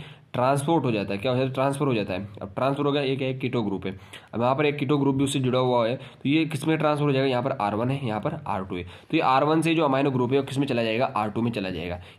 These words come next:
यही क्या है, ट्रांस एमाइनेशन है। वो तो ट्रांस एमाइनेशन का मतलब क्या है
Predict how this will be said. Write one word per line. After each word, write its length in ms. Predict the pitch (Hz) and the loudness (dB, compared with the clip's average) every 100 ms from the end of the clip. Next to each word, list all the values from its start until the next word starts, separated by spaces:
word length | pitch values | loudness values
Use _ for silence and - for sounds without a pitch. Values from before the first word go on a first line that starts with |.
| - | -2
यही 180 | 127 143 | 0 2
क्या 160 | 123 | 0
है, 80 | 113 | -2
ट्रांस 320 | - 101 107 | -2 -4 -4
एमाइनेशन 420 | 98 87 - - | -4 -2 0 -2
है। 240 | 73 - - - - - - - - | -4 -18 -20 -20 -20 -20 -20 -20 -10
वो 80 | 117 | -6
तो 160 | 120 139 | -2 8
ट्रांस 300 | - 156 147 | 10 10 6
एमाइनेशन 420 | 147 143 143 151 | 4 2 0 0
का 80 | 147 | 2
मतलब 280 | 127 127 123 | 0 -2 -2
क्या 120 | 113 | -4
है 160 | 139 | -4